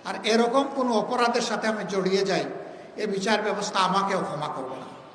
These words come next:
আমাকেও ছাড় দেবে না।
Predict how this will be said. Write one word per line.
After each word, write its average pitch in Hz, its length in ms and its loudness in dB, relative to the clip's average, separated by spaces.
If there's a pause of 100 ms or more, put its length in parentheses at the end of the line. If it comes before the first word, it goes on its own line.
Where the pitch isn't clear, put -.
(2750)
আমাকেও 254 440 6
ছাড় 247 280 4
দেবে 247 180 4
না। - 140 4